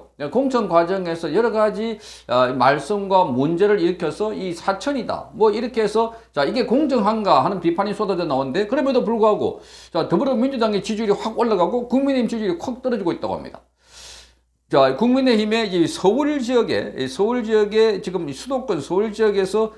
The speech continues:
특히 서울의, 에, 여론조사를 보니까 갤럽에서 이 서울에만 십오 퍼센트 포인트가 빠졌다고 합니다. 한 주일 동안.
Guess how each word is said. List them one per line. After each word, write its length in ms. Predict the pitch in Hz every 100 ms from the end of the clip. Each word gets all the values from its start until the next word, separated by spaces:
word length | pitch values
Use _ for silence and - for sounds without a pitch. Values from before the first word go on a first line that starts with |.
| -
특히 240 | 226 202
서울의, 640 | - 180 233 262 262 254 254 - -
에, 200 | 139 139
여론조사를 440 | 175 220 214 214 165
보니까 400 | 165 127 85 - - _
갤럽에서 800 | - 160 254 277 220 175 226 226
이 100 | 160
서울에만 540 | 147 202 233 220 135 104
십오 340 | - 269 254
퍼센트 320 | 240 226 196
포인트가 400 | 190 190 190 190
빠졌다고 340 | 165 170 170 95
합니다. 280 | 73 - _
한 240 | _ 175 185
주일 220 | 185 85
동안. 220 | 90 71